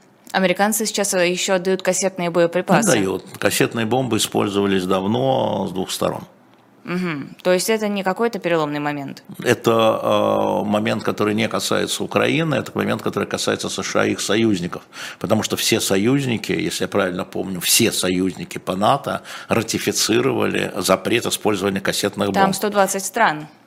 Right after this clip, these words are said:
Speaker 2: Э, я говорю про союзников.
Speaker 1: Да, я понимаю, я просто
Speaker 2: А,
Speaker 1: уточняю.
Speaker 2: и, а я говорю про союзников, про нато. То есть внутри нато есть разные отношения, а, к использованию кассетных бомб. С Ш А, по-моему, единственная страна нато, которая не ратифицировала.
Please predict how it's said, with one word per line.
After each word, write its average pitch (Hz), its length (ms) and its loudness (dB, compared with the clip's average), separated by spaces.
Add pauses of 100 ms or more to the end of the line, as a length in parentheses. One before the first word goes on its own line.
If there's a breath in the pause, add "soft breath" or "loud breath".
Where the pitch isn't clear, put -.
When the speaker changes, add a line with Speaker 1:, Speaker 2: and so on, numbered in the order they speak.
(160)
Speaker 2:
Э, 90 300 0
я 101 120 6
говорю 104 180 4
про - 140 -6
союзников. 98 540 2
Speaker 1:
Да, - 60 0
я 165 60 -4
понимаю, 196 400 -6
я 160 60 -6
просто 160 280 -12
Speaker 2:
А, - 80 -10
Speaker 1:
уточняю. 98 360 -4
Speaker 2:
и, 92 80 0
а 85 100 -2
я 92 120 6
говорю 107 180 4
про - 140 0
союзников, 104 640 0
про 101 200 0
нато. 95 380 0
То - 120 -4
есть 82 120 -4
внутри 131 380 2
нато 123 400 2
есть 104 300 0
разные 101 420 0
отношения, 117 800 -6 (420 loud breath)
а, 98 480 0
к - 40 -8
использованию 104 500 2
кассетных 101 540 0
бомб. 143 200 -2
С - 120 0
Ш - 160 0
А, - 20 4
по-моему, 101 260 0
единственная 104 440 -2
страна 98 340 0
нато, 90 260 -2
которая 87 360 -4
не 92 100 -2
ратифицировала. 120 680 -2